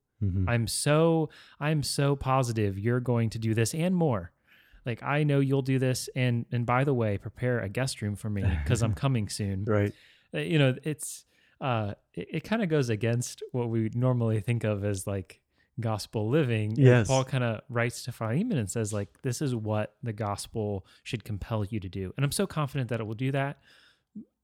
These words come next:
Speaker 2: but I'm coming anyway, and I'm
Speaker 1: Yeah.
Speaker 2: writing to the whole church.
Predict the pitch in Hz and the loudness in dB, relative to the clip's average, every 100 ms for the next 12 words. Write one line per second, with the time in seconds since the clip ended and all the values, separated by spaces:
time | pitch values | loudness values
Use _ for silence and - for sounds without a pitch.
0 | _ - 139 131 151 139 127 135 131 135 | _ 0 0 2 0 2 2 2 2 2
1 | 131 - 117 131 135 127 110 123 - 127 | 0 2 6 6 4 0 2 0 0 -2
2 | 123 147 - | -2 -4 -14